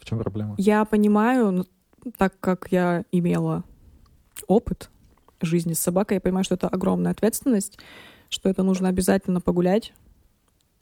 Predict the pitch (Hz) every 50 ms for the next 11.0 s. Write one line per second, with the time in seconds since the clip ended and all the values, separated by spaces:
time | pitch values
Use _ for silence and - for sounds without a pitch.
0 | _ - 214 226 214 202 202 202 190 180 180 185 180 185 175 175 - - - 180
1 | 175 175 170 165 160 165 190 208 _ _ - - - - - - - - - -
2 | - - - 180 180 180 185 190 196 196 196 190 185 185 185 185 180 175 175 90
3 | 180 180 175 - 101 - 107 - - 107 107 110 104 - 101 - - 143 214 226
4 | 240 - - 208 185 170 170 170 165 165 160 160 165 165 185 - - 233 240 240
5 | 226 226 - 220 214 214 208 - - - 202 202 190 185 190 - _ - 196 185
6 | 185 - 185 - 185 - - 202 202 202 - - - 196 - - 220 214 - -
7 | 330 339 - 277 262 254 240 - - - 233 220 220 214 208 - - - 190 -
8 | - 190 190 190 190 - 190 - - 202 196 - - 196 196 196 - 214 233 262
9 | 269 233 202 190 185 - 180 - - 185 180 - - - - - 190 180 180 -
10 | - - - - - 190 180 185 190 190 202 226 247 - - 208 196 185 180